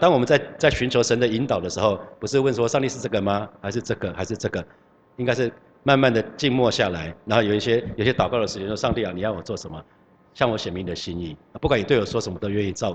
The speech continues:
做。”我觉得祷告很重要，弟兄姐妹，不要只停留在第一个阶段。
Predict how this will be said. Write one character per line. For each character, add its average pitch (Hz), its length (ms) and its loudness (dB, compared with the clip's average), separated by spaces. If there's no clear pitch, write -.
做。” 87 260 -8
我 - 60 -14
觉 139 100 2
得 151 60 0
祷 98 100 2
告 131 140 4
很 104 160 0
重 92 240 -6
要， 87 80 -6
弟 131 60 -4
兄 123 80 2
姐 107 80 -4
妹， 98 180 -2
不 131 60 4
要 139 100 8
只 110 120 -6
停 107 160 -4
留 113 120 0
在 113 120 2
第 120 220 -2
一 113 40 -2
个 110 60 2
阶 104 160 -4
段。 92 220 -2